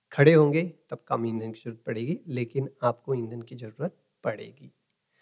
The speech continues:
अगर इन सारी चीज़ों को एक वर्ड में अगर एस्टैब्लिश किया जाए, उसको बोलते हैं टीडीईई,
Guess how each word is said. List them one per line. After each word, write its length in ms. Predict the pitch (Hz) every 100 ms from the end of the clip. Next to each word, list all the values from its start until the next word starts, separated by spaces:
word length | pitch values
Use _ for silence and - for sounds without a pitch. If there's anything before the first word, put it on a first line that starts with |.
| _ _ _ -
अगर 360 | 147 160 254 -
इन 400 | - 170 208 202
सारी 420 | - 147 143 160
चीज़ों 420 | 151 120 120 117
को 300 | - 135 196 _ -
एक 360 | 143 175 - 131
वर्ड 440 | 117 123 160 175
में 280 | 165 160 160
अगर 200 | 135 123
एस्टैब्लिश 540 | 131 - 123 113 120 -
किया 220 | - 117
जाए, 340 | - - - - _ _ _ _ _ _
उसको 320 | 147 - - 160
बोलते 400 | 135 117 - 127
हैं 240 | 143 214 - _ _ _ _ _ _ 156
टीडीईई, 1600 | 156 185 160 135 170 220 - _ _ - 151 233 294 - 131